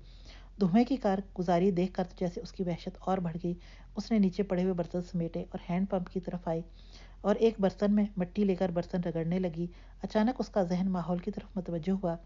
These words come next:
भरी दोपहर का आलम था। उस पर से बरगद और कीकर के दरख्तों पर बैठे कौवों की काएं काएं ने बेआबान और सन्नाटे में अजीब किस्म की नागवारी समो दी थी। तन्हाई और बेआबानी का इतना गहरा असर था कि चंद लम्हों के लिए उसके हाथों की गर्दिश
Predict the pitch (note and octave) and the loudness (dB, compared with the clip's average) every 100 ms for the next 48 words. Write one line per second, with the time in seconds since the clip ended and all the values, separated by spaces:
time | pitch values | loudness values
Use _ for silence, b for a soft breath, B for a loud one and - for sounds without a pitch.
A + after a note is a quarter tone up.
0 | b b b - - D#3+ D#3+ G3+ G3 F3+ | b b b -18 -8 -6 0 0 0 -2
1 | F#3 F3+ G3 E3 F#3 G3 F3 F3 B B | -2 -2 -2 0 0 0 -2 -4 B B
2 | B A3 G#3+ G#3 G3+ - G3 G3 - F3 | B -4 0 0 0 0 -2 -2 -4 0
3 | F3 G3+ G#3 G3 - F#3 G#3 G3+ G3 E3+ | 2 2 2 0 -2 -4 -2 -2 -2 -2
4 | E3 - G3 G3 E3 E3 - G3 B B | -8 -2 0 0 0 -2 -2 -2 B B
5 | B B B B - F#3+ A3+ A#3+ - F#3 | B B B B 0 4 4 2 0 0
6 | G#3 G#3 F#3 F#3+ F#3+ F3 F3 E3+ F3+ G#3 | 2 2 2 2 2 2 0 0 -2 -2
7 | F#3 - E3+ E3 F#3 F3+ G3+ F#3 - G#3 | -6 -4 -2 -2 -4 -4 -4 -6 -6 -6
8 | G3+ F#3+ F3+ F#3+ F3+ E3+ E3+ E3+ F#3+ F#3+ | -4 -4 -2 0 0 -2 -2 0 -2 -2
9 | F3 E3 E3 E3+ F3 F3 B B B - | -4 -2 -4 -4 -6 -6 B B B 2
10 | G#3 F#3+ G#3 A#3 - G3+ F3+ F#3+ F3+ F3 | 4 6 4 4 0 -2 0 -2 0 0
11 | F3 G#3 G3+ - G3 E3+ D3+ G3+ - - | 0 -2 -6 -4 -4 -2 -2 -4 -4 -6
12 | G3+ - F3 B B - A#3+ B3+ B3+ A3+ | -6 -4 -6 B B -4 0 4 4 4
13 | G3 G#3 A3 G3 G3+ - F#3+ F3 E3+ F#3+ | 4 4 4 4 2 -2 -6 -4 -6 -6
14 | G3+ G3+ F3+ E3 F#3 | -2 -2 -2 -4 -6